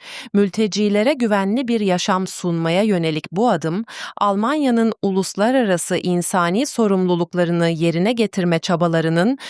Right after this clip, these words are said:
önemli bir parçası. Tarihten bir kesit ise Waldorf okulları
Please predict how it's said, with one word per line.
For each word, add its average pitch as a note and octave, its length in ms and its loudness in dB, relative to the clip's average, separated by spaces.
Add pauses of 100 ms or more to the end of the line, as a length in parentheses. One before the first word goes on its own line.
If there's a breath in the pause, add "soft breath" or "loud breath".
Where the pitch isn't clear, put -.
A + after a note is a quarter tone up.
(160 loud breath)
önemli F3+ 500 2
bir D#3 100 0
parçası. D#3 640 -4 (640 loud breath)
Tarihten A#3+ 640 0
bir A3+ 140 0
kesit - 380 -4
ise G3 380 0 (240 loud breath)
Waldorf A#3 520 0
okulları F3 720 0